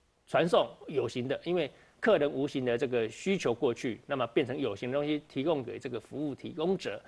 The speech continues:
服务提供者呢，再提供给什么呢？我们的顾客做双向的资讯交流。哦，那么，那么服务提供者也可以跟其他供应者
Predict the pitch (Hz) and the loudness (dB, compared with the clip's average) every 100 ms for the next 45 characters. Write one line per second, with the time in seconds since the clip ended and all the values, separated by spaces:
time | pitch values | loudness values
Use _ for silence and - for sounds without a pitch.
0 | - - 170 196 214 220 190 151 143 175 | -20 -4 4 6 8 6 8 6 6 2
1 | 175 - 135 185 175 127 120 104 107 - | 2 0 4 6 6 4 2 -2 -2 -4
2 | - 120 104 107 104 - 208 131 160 110 | -10 -8 -6 -6 -6 0 2 4 2 -2
3 | - - 131 - 160 151 202 127 101 - | -4 0 2 4 4 4 2 2 -2 -4
4 | 175 170 156 - - 190 208 180 107 - | -2 2 0 -2 2 6 6 4 0 -10
5 | - - - 117 127 202 202 165 - - | -20 -20 -4 0 4 6 6 4 0 -20
6 | _ 202 196 180 202 175 180 175 135 123 | _ 2 4 4 4 6 6 6 4 2
7 | 110 - 160 147 151 - 135 143 - 180 | 0 2 2 4 2 2 0 2 4 6
8 | 190 - | 6 4